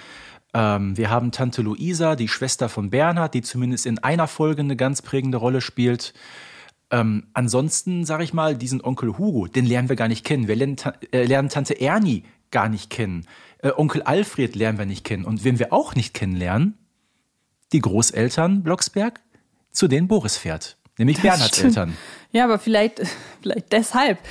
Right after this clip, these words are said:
Speaker 1: Ja.
Speaker 2: Weil wenn die irgendwann auftreten würden, würde man sie wahrscheinlich fragen, wo, wie geht's eigentlich
Speaker 1: Vor allem,
Speaker 2: unserem
Speaker 1: ich frag
Speaker 2: Sohn?
Speaker 1: mich, äh, Oma Grete, was ist denn, hat die einen Mann? Nein, oder?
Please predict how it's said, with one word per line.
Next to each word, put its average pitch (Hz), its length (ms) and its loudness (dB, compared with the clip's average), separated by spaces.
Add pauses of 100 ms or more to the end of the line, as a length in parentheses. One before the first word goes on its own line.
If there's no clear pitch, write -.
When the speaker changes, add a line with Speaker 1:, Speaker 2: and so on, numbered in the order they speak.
(140)
Speaker 1:
Ja. 131 120 -2
Speaker 2:
Weil 185 80 2
wenn 226 140 8
die 226 100 6
irgendwann 220 280 4
auftreten 226 680 2
würden, 233 260 2
würde 202 160 2
man 208 220 4
sie 196 80 -2
wahrscheinlich 202 480 0
fragen, 196 340 0 (140)
wo, 196 100 -2
wie 214 140 2
geht's 226 160 2
eigentlich 196 300 2
Speaker 1:
Vor 196 100 -2
allem, 156 80 6
Speaker 2:
unserem - 20 6
Speaker 1:
ich - 80 2
frag 170 120 6
Speaker 2:
Sohn? 202 80 6 (340)
Speaker 1:
mich, - 40 2
äh, - 0 -
Oma 160 220 6
Grete, 131 540 0
was 123 120 0
ist 127 140 -2
denn, 120 140 2
hat 117 100 0
die 117 80 2
einen 92 80 0
Mann? 143 300 4 (500)
Nein, 147 240 -4
oder? 175 300 -2